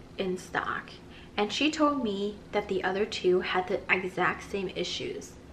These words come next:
that mine had. Like, the wrinkling and the piping was not even. And then the, the one that she brought out was perfect.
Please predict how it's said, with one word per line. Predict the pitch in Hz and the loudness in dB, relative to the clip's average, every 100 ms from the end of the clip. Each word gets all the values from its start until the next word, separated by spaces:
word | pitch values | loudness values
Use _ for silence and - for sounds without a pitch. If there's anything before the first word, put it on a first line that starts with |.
| - - | -14 -4
that | 147 - 190 | -2 -2 -4
mine | 180 165 165 165 | -6 -4 -4 -6
had. | - - - 185 214 - - - - - | -6 -4 -4 -6 -8 -12 -14 -14 -14 -8
Like, | 175 | -6
the | 175 170 | -2 -2
wrinkling | 196 233 233 254 233 226 220 214 208 | 2 4 4 4 4 4 4 4 2
and | 220 - 175 170 165 170 | 0 0 -2 -2 -2 -2
the | - | -4
piping | - - 214 226 214 | 0 4 4 4 0
was | 214 208 208 | 2 2 2
not | 208 202 - | 0 0 0
even. | 202 202 202 208 202 196 196 202 - - - - - - - - | -2 -2 0 -2 0 0 -2 -4 -8 -14 -14 -14 -14 -16 -2 2
And | 202 | 4
then | 196 196 - - - | 4 0 -4 -14 -10
the, | - 208 - - - | -6 -6 -8 -16 -2
the | 208 | 0
one | 202 233 | 4 4
that | 240 240 | 6 4
she | 240 | 4
brought | 226 202 190 | 4 2 2
out | 190 196 208 - - - - | 0 2 0 -2 -12 -16 -14
was | - 202 196 | -4 -4 -4
perfect. | - 127 - - - | -4 -4 -4 -8 -8